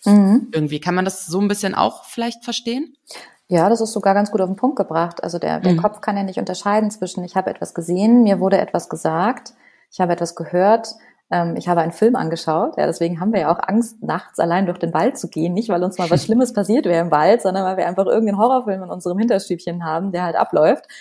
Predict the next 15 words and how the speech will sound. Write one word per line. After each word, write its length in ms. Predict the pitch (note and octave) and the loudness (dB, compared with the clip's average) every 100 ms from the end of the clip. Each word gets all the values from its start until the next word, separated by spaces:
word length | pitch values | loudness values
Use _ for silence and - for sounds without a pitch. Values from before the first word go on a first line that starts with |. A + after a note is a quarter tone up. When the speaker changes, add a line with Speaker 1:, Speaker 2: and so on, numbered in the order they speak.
| - _ | -20 _
Speaker 1:
von 140 | F#3+ | -4
dem 120 | F#3+ | -2
wir 80 | G3 | 0
nicht 200 | G#3 G#3 | 0 2
wissen, 200 | D4 G#3+ | 2 2
dass 140 | D#3+ D#3+ | 0 -2
er 60 | |
gerade 260 | D3+ D3 - | -2 -4 -4
abläuft. 420 | - D3 D3 E3 - - | -6 -6 -6 -8 -16 -6
Speaker 2:
<laughs> 160 | A3 G#3 G3+ F#3 - | -4 -2 -2 -4 0
Speaker 1:
Das 240 | A3+ C#4+ | 4 6
ist 120 | A3 G#3 | 6 4
Speaker 2:
Ja, 140 | G3 | 4
Speaker 1:
so. 100 | D#3 | 4
Speaker 2:
stimmt, 260 | F3+ G3 | 2 0